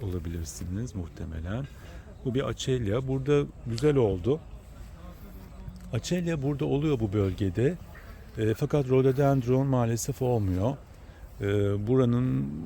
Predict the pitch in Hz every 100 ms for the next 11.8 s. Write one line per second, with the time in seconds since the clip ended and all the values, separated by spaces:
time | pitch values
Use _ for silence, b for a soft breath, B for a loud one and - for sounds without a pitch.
0 | - 120 127 - 120 123 135 - 123 120
1 | 110 92 87 92 123 117 107 107 - 95
2 | 90 87 - 101 - - - 98 87 92
3 | 90 76 113 143 139 139 143 127 127 139
4 | 139 135 131 135 120 117 - 110 104 110
5 | 104 120 127 113 117 110 104 101 104 104
6 | - 98 95 104 - 107 101 98 98 101
7 | 104 95 92 131 - B B B B B
8 | - 107 104 135 131 143 127 - 131 131
9 | 139 123 101 98 90 98 143 139 143 165
10 | 175 165 175 - 143 143 151 165 160 135
11 | 120 110 104 104 98 98 104